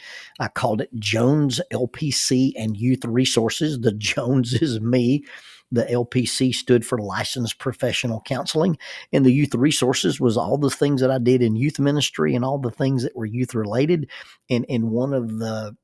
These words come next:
the venues or one of the branches of my business was we started a ropes course.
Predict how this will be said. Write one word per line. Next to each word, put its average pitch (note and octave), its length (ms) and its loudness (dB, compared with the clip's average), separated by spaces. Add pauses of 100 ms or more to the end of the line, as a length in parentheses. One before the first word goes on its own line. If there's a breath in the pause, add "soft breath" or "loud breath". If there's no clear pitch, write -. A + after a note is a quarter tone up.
(120)
the A#2 180 2
venues C3+ 800 4
or A2 80 2
one A2 220 0
of A2+ 140 -4
the G#2+ 80 -2
branches A2+ 640 -4
of A2+ 120 0
my A2+ 140 -4
business A2 540 -2 (320 loud breath)
was A2+ 220 2
we C3 160 0
started D#2+ 500 -6
a D3 60 0
ropes - 340 -6
course. - 460 -8